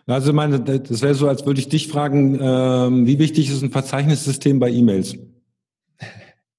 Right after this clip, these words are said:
Speaker 1: Ja, äh, wo du sagst, okay, das brauchst du nicht mehr, weil es gibt jetzt irgendwie ein Retrieval-System. Ich kann eigentlich per Suchbegriffe eigentlich alles finden, ne? Ähm, und, und, äh, ich glaub, ein Anschreiben, das kommt halt aus diesen alten Zeiten, wo du noch schriftliche Bewerbungen hattest, wo der Lebenslauf auch noch sehr, sehr standardisiert war und eigentlich auch begrenzt von dem, vom Platz. Das heißt, du konntest beim Anschreiben noch was schreiben,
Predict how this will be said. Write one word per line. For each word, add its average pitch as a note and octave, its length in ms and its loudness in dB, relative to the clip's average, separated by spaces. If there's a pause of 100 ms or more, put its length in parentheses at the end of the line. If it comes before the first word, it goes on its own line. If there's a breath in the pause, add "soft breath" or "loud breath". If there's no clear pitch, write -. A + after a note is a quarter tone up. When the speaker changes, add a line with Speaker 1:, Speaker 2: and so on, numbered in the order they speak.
(200)
Speaker 1:
Ja, B2 560 -4
äh, A#2 200 2
wo A#2+ 80 2
du C3+ 100 2
sagst, C3+ 220 0
okay, B2 200 -4
das A#2+ 100 -4
brauchst D#3+ 260 -2
du E3 60 2
nicht B2+ 180 0
mehr, B2+ 220 2
weil A#2+ 140 2
es A#2+ 120 -2
gibt C3 180 -6
jetzt C3+ 200 0
irgendwie B2+ 180 2
ein A#2+ 360 6
Retrieval-System. A#2+ 960 0
Ich A#2+ 100 -6
kann B2+ 120 -4
eigentlich B2+ 200 -2
per A2+ 120 -2
Suchbegriffe C#3 580 -2
eigentlich B2 260 -2
alles A#2+ 260 -2
finden, D#3 460 2
ne? C3 220 2 (440 loud breath)
Ähm, A#2+ 360 2
und, A#2+ 260 0
und, A#2 320 -4
äh, B2 180 -6
ich A#2 60 -6
glaub, A#2 180 -4
ein B2 60 -4
Anschreiben, C3+ 380 0
das A#2 100 0
kommt C3+ 160 -2
halt B2+ 100 -2
aus A#2+ 120 -2
diesen A#2 240 2
alten C#3 320 -2
Zeiten, C3 320 -4
wo B2 60 2
du A#2+ 80 4
noch A2+ 120 4
schriftliche - 440 -4
Bewerbungen C3+ 500 2
hattest, D3 400 -2
wo B2 80 2
der A2 120 2
Lebenslauf C3+ 440 -2
auch B2+ 60 -2
noch A#2+ 140 2
sehr, A#2+ 220 0
sehr C3+ 140 2
standardisiert A#2 720 0
war D#3+ 260 -2
und A#2+ 160 -2
eigentlich A2+ 220 -8
auch A2 120 -6
begrenzt D#3 520 -2
von C3 120 4
dem, G#2 220 4
vom G2+ 200 -4
Platz. D3+ 360 -4
Das - 120 -12
heißt, A#2 180 -2
du - 60 -18
konntest A#2+ 240 -4
beim G#2+ 160 -6
Anschreiben A#2+ 380 -2
noch G#2+ 120 -2
was G2+ 140 -2
schreiben, A#2+ 220 -4